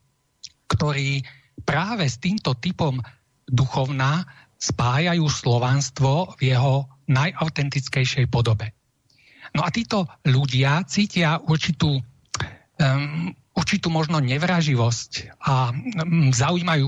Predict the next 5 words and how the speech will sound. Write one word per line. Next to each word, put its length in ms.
určité 400
odsudzujúce 800
postoje 560
voči 240
kresťanstvu, 960